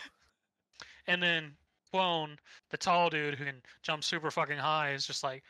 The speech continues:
"Y'all don't understand how bad we have it." It's like, "We've lost a game," if, and more or less breaks down the points. And just like, "If we lose another one, we're done. Our best results now is if we get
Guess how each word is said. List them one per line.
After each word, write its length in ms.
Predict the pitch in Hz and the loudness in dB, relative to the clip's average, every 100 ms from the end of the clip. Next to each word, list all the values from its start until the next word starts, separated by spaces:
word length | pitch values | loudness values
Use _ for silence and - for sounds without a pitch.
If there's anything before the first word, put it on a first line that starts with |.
| - _ _ - | -20 _ _ -2
"Y'all 120 | 185 | 4
don't 100 | 311 | 6
understand 340 | 277 226 226 196 | 6 4 4 4
how 100 | 180 | 4
bad 280 | 175 185 | 4 2
we 100 | 156 | 2
have 220 | 135 127 127 | 0 0 -2
it." 120 | 139 - - _ | -8 -18 -20 _
It's 120 | - | -10
like, 160 | 147 131 _ _ _ _ _ _ _ _ _ _ _ _ _ - | -8 -12 _ _ _ _ _ _ _ _ _ _ _ _ _ -2
"We've 200 | 262 208 | -2 2
lost 280 | 202 202 - | 2 4 2
a 60 | |
game," 320 | 180 175 139 117 - - | 2 2 0 -6 -10 -6
if, 240 | 147 - | -4 -2
and 180 | 170 160 | -2 0
more 160 | 165 | 2
or 40 | 170 | 4
less 180 | 160 - | 2 0
breaks 320 | 170 170 - | 0 0 2
down 160 | 170 | 2
the 60 | 156 | 0
points. 380 | - 170 160 - | -2 -2 0 -2
And 80 | 147 | -4
just 160 | - | -4
like, 140 | 151 139 - - | -4 -4 -10 -6
"If 80 | 208 | 0
we 100 | 220 | 0
lose 220 | 240 233 | 2 2
another 260 | 196 202 | 4 4
one, 200 | 190 160 135 | 2 0 0
we're 120 | 175 | -2
done. 360 | 143 165 160 120 117 - _ _ _ | 2 2 2 0 -10 -20 _ _ _
Our 140 | 160 165 190 - _ _ | 0 0 -4 -20 _ _
best 220 | 185 196 226 | 0 2 2
results 380 | 165 180 - | 0 0 0
now 160 | 170 156 | 0 2
is 120 | 147 | 0
if 100 | 151 | -4
we 80 | 170 | -2
get 220 | 156 151 | -2 -2